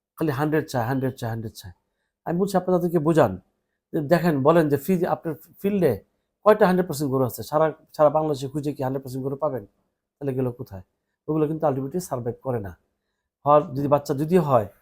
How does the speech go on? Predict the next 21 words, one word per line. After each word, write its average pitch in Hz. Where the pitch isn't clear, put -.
তাহলে 143
কিন্তু 143
বাচ্চা 139
হওয়ার 139
পরেই 160
তার, 110
তার, 117
তার, 120
তার 123
এস-, -
তার 131
ড্রিপস 131
নেওয়া 143
থাকে, 143
শ্বাসকষ্ট -
থাকে, 127
তার 127
বিভিন্ন 147
ধরনের 139
অ্যানোমালিস 147
থাকে, 127